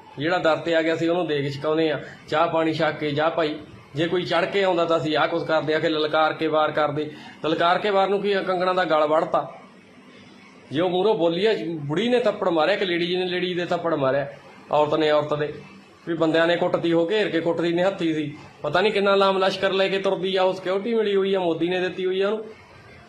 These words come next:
ਕਿਸੇ ਨੇ ਘੇਰ ਕੇ ਕੁੱਟ ਲਈ, ਚਾਰ ਸੌ ਵੀਹ 'ਚ ਸੱਦ ਕੇ ਕੁੱਟ ਲਈ, ਵੀ ਉਹਨੂੰ ਮਾੜਾ ਕਰਤਾ, ਉਹਦਾ ਕੋਈ ਕੱਪੜੇ ਪਾੜਤੇ ਉਹਦੇ ਕੋਈ। ਸਾਡੀਆਂ ਮਾਵਾਂ ਭੈਣਾਂ ਲਈ ਬੋਲੋ, ਅਸੀਂ ਐਂ ਜਵਾਬ ਦੇਵਾਂਗੇ।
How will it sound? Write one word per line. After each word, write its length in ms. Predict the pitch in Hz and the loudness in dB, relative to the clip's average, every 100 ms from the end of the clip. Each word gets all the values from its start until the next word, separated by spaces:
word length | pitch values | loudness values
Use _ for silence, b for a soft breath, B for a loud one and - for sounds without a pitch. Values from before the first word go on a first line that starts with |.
| - - - - - | -20 -20 -20 -20 -12
ਕਿਸੇ 180 | 151 180 | -2 0
ਨੇ 120 | 202 | 2
ਘੇਰ 200 | 226 196 | 4 2
ਕੇ 160 | 165 196 | 2 0
ਕੁੱਟ 220 | 202 180 | 0 0
ਲਈ, 160 | 196 190 | -2 0
ਚਾਰ 220 | 180 175 | 2 2
ਸੌ 120 | 190 | 0
ਵੀਹ 220 | 165 170 202 | -2 -2 -2
'ਚ 60 | |
ਸੱਦ 280 | 220 190 175 | 0 0 0
ਕੇ 120 | 175 | -2
ਕੁੱਟ 200 | 175 165 | -2 -2
ਲਈ, 200 | 160 139 - - - - - - - - - - 139 | -2 -4 -10 -20 -20 -20 -20 -20 -20 -20 -20 -20 -4
ਵੀ 100 | 160 | -2
ਉਹਨੂੰ 420 | 170 180 156 160 | 0 -2 0 4
ਮਾੜਾ 260 | 160 160 160 | 4 6 4
ਕਰਤਾ, 300 | 165 160 165 | 2 2 2
ਉਹਦਾ 160 | 175 | 2
ਕੋਈ 180 | 170 143 - - | 0 -4 -10 -8
ਕੱਪੜੇ 280 | 165 196 | -2 0
ਪਾੜਤੇ 360 | 226 220 208 202 | 4 4 2 0
ਉਹਦੇ 160 | 196 196 | -2 0
ਕੋਈ। 220 | 170 147 - - - - - - - - - - - - - - | -2 -6 -14 -20 -20 -20 -20 -20 -20 -20 -20 -20 -20 -20 -12 -4
ਸਾਡੀਆਂ 340 | 135 151 175 | -2 0 2
ਮਾਵਾਂ 320 | 165 156 165 | 2 4 2
ਭੈਣਾਂ 280 | 170 180 170 | 2 2 2
ਲਈ 120 | 170 | 0
ਬੋਲੋ, 280 | 160 170 180 | 0 0 -2
ਅਸੀਂ 160 | 180 180 | 0 0
ਐਂ 120 | 214 | 0
ਜਵਾਬ 300 | 208 196 160 | 2 2 2
ਦੇਵਾਂਗੇ। 420 | 165 156 147 | 0 0 0